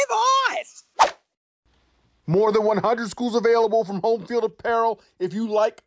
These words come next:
Speaker 2: comfortable clothes, check them out. They are a partner with the Raspy Voice Kids and the ten twelve Network. Use our code raspy twelve,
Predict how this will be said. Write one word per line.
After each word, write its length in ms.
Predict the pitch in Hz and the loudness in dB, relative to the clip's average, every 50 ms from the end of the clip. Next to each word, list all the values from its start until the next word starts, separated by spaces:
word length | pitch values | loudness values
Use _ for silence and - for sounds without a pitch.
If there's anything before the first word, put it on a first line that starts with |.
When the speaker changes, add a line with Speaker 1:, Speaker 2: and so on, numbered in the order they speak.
| _ - | _ -16
Speaker 2:
comfortable 520 | - - 214 247 196 180 247 233 202 240 196 | -6 -4 -4 -4 -4 -6 -8 -6 -6 -8 -8
clothes, 420 | - - 226 220 214 214 214 - | -4 -2 0 0 0 0 -2 -6
check 340 | - - - 208 220 - _ | -10 -8 -6 -6 -6 -6 _
them 200 | 185 214 214 202 | -8 -8 -8 -6
out. 320 | - 185 175 175 180 - _ _ _ _ _ | -4 -2 -2 -2 -2 -4 _ _ _ _ _
They 120 | - 190 208 | -4 0 2
are 200 | 214 202 208 208 | 4 4 4 4
a 40 | 208 | 2
partner 360 | - - 226 226 214 214 220 | 0 -2 -2 -2 -2 -4 -8
with 80 | 214 | -6
the 80 | 175 214 | -4 -2
Raspy 340 | 214 214 214 214 214 - 214 | 0 0 0 -2 -4 -8 -12
Voice 240 | 190 208 220 202 - | -8 -8 -8 -8 -10
Kids 320 | - - 208 214 208 - _ - | -12 -8 -8 -8 -8 -8 _ -8
and 180 | 202 208 202 | -6 -4 -4
the 60 | 208 | -6
ten 300 | 202 208 - 233 226 220 | -8 -8 -10 -10 -10 -8
twelve 240 | 180 190 208 214 208 | -4 0 0 0 0
Network. 420 | 202 202 180 - 170 180 180 175 - _ _ _ _ _ _ | -2 -6 -6 -6 -6 -6 -6 -6 -10 _ _ _ _ _ _
Use 300 | 135 151 233 262 277 - - | -8 -4 -2 -2 -2 -4 -4
our 200 | 190 214 214 214 | -2 -2 -2 -2
code 400 | 214 - - - 220 214 220 220 196 | -4 -6 -6 -2 -2 -2 -2 -2 -4
raspy 840 | 180 160 160 175 190 208 220 233 220 - - _ - 247 240 233 233 | -4 -2 -2 0 2 2 2 0 -2 -6 -14 _ -14 -12 -12 -14 -14
twelve, 460 | - - - 208 185 170 156 151 - | -12 -4 -2 0 2 2 0 -2 -4